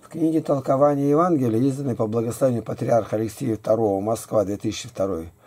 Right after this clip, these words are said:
говорится, что убивать на войне не грех, что убийство на войне называет грехом скудоумное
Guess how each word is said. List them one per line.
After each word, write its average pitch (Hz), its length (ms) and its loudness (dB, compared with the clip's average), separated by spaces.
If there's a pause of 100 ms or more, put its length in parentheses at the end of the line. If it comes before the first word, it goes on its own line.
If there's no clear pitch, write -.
(320)
говорится, 156 580 2
что - 200 -8
убивать 131 360 0
на 160 80 -4
войне 147 300 0
не 160 160 0
грех, 87 480 -6 (400)
что - 280 -8
убийство 156 480 -4
на 135 140 -4
войне 147 240 -4
называет 139 480 0
грехом 120 460 -4
скудоумное 123 960 0